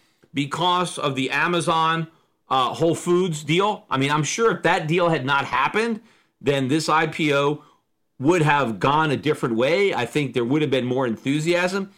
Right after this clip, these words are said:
But even without the potential competition from Amazon Whole Foods, I mean, they still have lots of competition from other companies that do the exact same thing as Blue Apron. I mean, they don't have this market to themselves.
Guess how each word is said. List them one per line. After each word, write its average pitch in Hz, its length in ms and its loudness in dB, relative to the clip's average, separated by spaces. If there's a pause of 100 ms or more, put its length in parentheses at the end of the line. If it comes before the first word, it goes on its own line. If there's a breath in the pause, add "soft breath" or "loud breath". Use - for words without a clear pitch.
(120)
But 214 180 0
even 277 380 2
without 185 560 2
the 156 80 2
potential 156 600 -2
competition 131 880 -2 (380)
from 131 400 0
Amazon 139 460 0
Whole 120 220 0
Foods, 127 420 -2
I 131 60 0
mean, 156 120 2
they 170 120 2
still 247 260 2
have 170 160 4
lots 147 360 0
of 175 60 -8
competition 151 760 -2 (240 soft breath)
from 139 160 0
other 190 260 2
companies 160 480 0
that 147 140 0
do 160 100 2
the 127 160 -2
exact 220 400 0
same 220 300 -2
thing 196 180 0
as 135 80 -2
Blue 147 220 0
Apron. 156 260 -4
I 98 60 -6
mean, 123 100 -4
they 165 120 0
don't 202 120 0
have 160 240 0
this 151 160 -4
market 151 320 0
to 135 80 -4
themselves. 113 560 -2